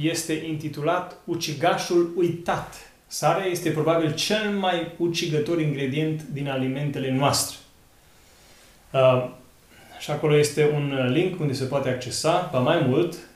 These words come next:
este și o carte scrisă tot de un medic de acolo. Asta este în anul două mii douăzeci, celălalt a fost, uh, mai înainte. Dar ăsta este un lucru, uh, care încă se promovează astăzi,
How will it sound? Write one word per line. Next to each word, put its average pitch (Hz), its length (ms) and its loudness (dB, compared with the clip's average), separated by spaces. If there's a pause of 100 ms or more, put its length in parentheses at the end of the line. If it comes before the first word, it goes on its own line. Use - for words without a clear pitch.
(140)
este 147 360 0
și 151 320 -4
o 139 100 0
carte 175 400 2
scrisă 123 460 -2
tot 143 400 -6
de 135 200 -2
un 123 400 -2
medic 143 380 -2
de 135 240 -8
acolo. 151 500 -2 (400)
Asta 135 260 -6
este 131 320 -4
în 131 100 -4
anul 131 260 -4
două 139 120 -2
mii 135 100 -2
douăzeci, 127 520 2
celălalt 135 300 4
a 131 60 -2
fost, 123 400 -6
uh, 123 200 -4
mai 127 140 -2
înainte. 123 600 -4 (680)
Dar 147 120 2
ăsta 175 180 4
este 156 220 2
un 151 140 4
lucru, 165 260 2
uh, 147 760 4
care 156 340 2
încă 170 160 2
se 151 140 0
promovează 147 460 4
astăzi, - 380 -2